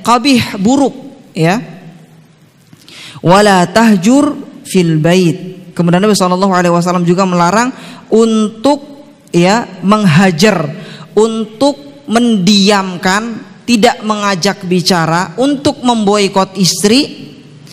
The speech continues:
kecuali, ya, tempat boikot itu hanya di rumahnya saja. Ya, hadis yang mulia ini, ikhwatal iman, azanallahu wa iyyakum jami'an, sebagaimana, ya,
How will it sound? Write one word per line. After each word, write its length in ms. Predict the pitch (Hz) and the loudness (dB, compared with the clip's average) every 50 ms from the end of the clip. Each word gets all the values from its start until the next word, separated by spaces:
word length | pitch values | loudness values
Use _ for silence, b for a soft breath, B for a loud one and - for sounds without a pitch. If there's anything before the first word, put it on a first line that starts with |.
| B B B - | B B B -2
kecuali, 960 | 240 233 233 - - 262 254 240 220 196 185 185 196 226 262 302 294 - - - - - - - - - - - - - - - - - - - - | -2 -2 -2 0 0 2 4 4 4 4 4 2 2 2 2 0 0 -2 -6 -12 -16 -18 -20 -20 -20 -20 -20 -20 -20 -20 -20 -20 -20 -20 -20 -16 -6
ya, 320 | - 180 175 185 220 262 262 - - - - - - - - - - - - - - - - - - - - - - | -2 0 2 2 2 0 -4 -10 -16 -20 -20 -20 -20 -20 -20 -20 -20 -20 -20 -20 -20 -20 -20 -20 -20 -20 -18 -6 -4
tempat 400 | 202 202 196 - 214 208 208 - 175 | -4 -4 0 0 -2 -2 -2 -2 -2
boikot 320 | 180 180 180 180 185 190 190 - | 0 0 0 0 -2 -6 -4 -4
itu 240 | 202 - - 233 220 | -8 -6 -4 -2 0
hanya 400 | 190 175 180 175 180 185 185 180 | 0 0 0 -2 -2 -4 -6 -2
di 160 | 160 175 165 | -2 -2 -2
rumahnya 400 | 175 170 170 165 160 160 156 156 | -2 -2 -4 -4 -4 -4 -4 -4
saja. 400 | 147 - 139 139 131 143 139 - - - - - - - B B B B B B B B B B - - - | -6 -6 -6 -8 -6 -6 -8 -10 -10 -16 -20 -20 -20 -20 B B B B B B B B B B -18 -10 -2
Ya, 400 | 151 156 165 185 - 160 - - | 0 0 0 0 -2 -8 -14 -14
hadis 320 | - - 190 202 214 254 240 - | -10 -2 -2 0 2 2 0 2
yang 160 | 220 220 220 214 | 0 0 0 0
mulia 240 | 208 202 208 202 | 0 2 2 2
ini, 480 | 196 196 208 226 262 277 262 - - 185 | 2 2 2 2 2 2 0 -2 -4 -6
ikhwatal 320 | 180 185 180 180 190 196 | -4 -4 -2 -2 0 0
iman, 160 | 220 233 226 214 | 0 0 0 0
azanallahu 560 | 190 175 190 185 185 185 196 196 185 180 180 | 0 0 0 -2 0 0 0 0 2 0 0
wa 20 | |
iyyakum 300 | 180 180 175 180 180 175 | 0 0 -2 -2 -4 -2
jami'an, 480 | 165 165 165 165 156 160 196 226 247 - B B B B B B | -2 -2 -2 -2 -2 -2 -2 -4 -4 -8 B B B B B B
sebagaimana, 880 | - - 196 190 190 180 180 190 208 233 247 240 226 226 226 - - - - - - - - - | -6 -4 -2 -2 0 0 -2 -2 -2 0 0 0 -2 -2 -4 -6 -10 -16 -20 -20 -20 -20 -12 -6
ya, 240 | 175 180 185 214 247 | -2 -2 -2 -2 -4